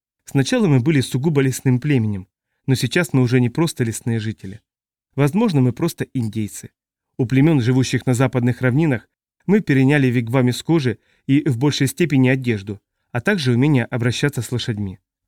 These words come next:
Однако мы по-прежнему делаем каноэ из бересты и собираем дикий рис и кленовый сахар. Это хорошая жизнь. Мы с тобой, дружище, ощутили чувство жизни.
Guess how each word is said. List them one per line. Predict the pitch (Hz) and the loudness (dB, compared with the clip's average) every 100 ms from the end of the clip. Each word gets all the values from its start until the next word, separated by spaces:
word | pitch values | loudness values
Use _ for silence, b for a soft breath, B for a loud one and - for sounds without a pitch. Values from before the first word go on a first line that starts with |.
| _ _ - | _ _ -2
Однако | 123 135 135 127 | 2 2 2 2
мы | 131 | 2
по-прежнему | 131 120 143 151 127 123 - | 0 0 0 0 0 0 -2
делаем | 123 131 127 120 | 0 2 2 0
каноэ | 131 135 123 | 2 2 2
из | - 123 | -2 -4
бересты | 104 120 113 - 165 - _ _ _ | -2 -2 -2 0 -2 -2 _ _ _
и | 233 | -4
собираем | - 151 139 151 127 | -2 0 2 4 2
дикий | 120 127 127 | 0 -2 0
рис | 131 151 - 180 | 0 -2 -6 -10
и | |
кленовый | - 160 120 110 | -4 -2 0 -2
сахар. | 107 - 101 - - _ _ _ _ | -4 -10 -12 -14 -20 _ _ _ _
Это | 190 185 | -6 -4
хорошая | - 170 117 113 | -4 -6 -6 -8
жизнь. | 104 104 _ _ _ _ _ - | -10 -14 _ _ _ _ _ -2
Мы | 131 | 0
с | 120 | 0
тобой, | 135 123 | 0 2
дружище, | 123 120 139 151 - - | 2 2 2 0 -4 -6
ощутили | 123 135 - 190 139 - | -6 -4 -2 0 0 -4
чувство | - 127 - 143 | -4 -4 -2 -2
жизни. | 139 113 98 | -2 -4 -6